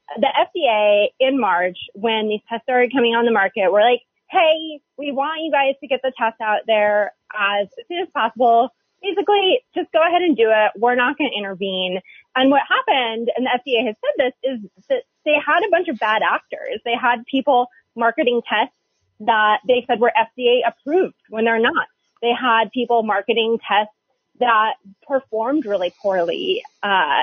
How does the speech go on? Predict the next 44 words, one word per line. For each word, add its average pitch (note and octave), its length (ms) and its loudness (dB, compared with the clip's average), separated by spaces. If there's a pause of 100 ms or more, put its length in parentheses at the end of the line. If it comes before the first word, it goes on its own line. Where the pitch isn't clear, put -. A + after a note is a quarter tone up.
(160)
marketing A3+ 420 0
those A3 200 0
really A3 260 2
aggressively. G3+ 680 -2
And A3 180 -2
so B3+ 140 -6
then A3 160 -2
last A#3 340 0
month, G#3 280 -6 (340)
the A3+ 100 2
F A3+ 140 2
D B3 160 2
A C4 80 0
had G#3+ 120 0
to G#3 160 -4
step G3+ 240 -6
in A#3+ 440 0 (300)
and F#4+ 100 -12
sort B3 140 0
of G#3+ 80 -8
walk A3+ 360 0
back G#3 260 -4
their G#3 180 -6
earlier G3+ 320 -2
position G3+ 480 -6
and F#3+ 200 -4
say, G3+ 280 0
"Okay, F#3 580 2 (240)
if A3+ 120 -10
you're A#3+ 120 4
an A3+ 180 -4
antibody A3 540 0
test G3 240 -4
maker, G3 560 0 (240)
you B3+ 140 0
need A#3+ 220 2
to C4 100 2
apply F3+ 560 0
to F#3+ 80 0
us F3 220 2 (120)
for G3+ 380 2
an G3+ 100 -12
emergency G#3 760 -2
use F#3 260 2